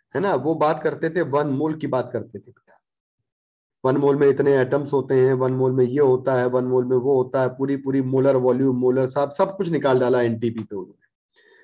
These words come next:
आ, यानी कि एक बात ये बताना चाहते थे Avogadro कि आर जो होता है ये मोलर में चलेगा,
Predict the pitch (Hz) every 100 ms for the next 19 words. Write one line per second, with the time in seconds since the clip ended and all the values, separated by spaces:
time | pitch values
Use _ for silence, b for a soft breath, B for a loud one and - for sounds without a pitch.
0 | b b - 143 165 202 254 254 233 233
1 | 180 190 202 202 170 170 170 165 156 143
2 | 160 175 156 151 147 139 135 196 220 -
3 | 139 156 185 214 202 185 156 156 151 175
4 | 175 147 143 160 170 165 170 170 170 202